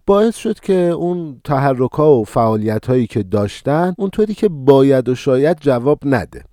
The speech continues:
اما ما این مشکل رو اومدیم توی زندگی دو تا از روشنفکرای مهم اون دوره،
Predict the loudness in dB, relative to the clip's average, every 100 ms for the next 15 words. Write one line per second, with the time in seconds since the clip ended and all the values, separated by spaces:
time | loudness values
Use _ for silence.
0 | _ -2 0 0 2 0 -2 0 0 0
1 | -4 -2 -2 -2 -4 -4 -2 0 0 -2
2 | -4 -4 -2 -2 -6 -6 0 2 2 0
3 | -2 -2 -4 -4 -2 0 0 0 -2 0
4 | 0 0 -4 -4 -6 -10 -6 -6 -4 -4
5 | -2 -2 -2 -2 -2 -2 -4 -2 -2 -2
6 | -6 -10 -12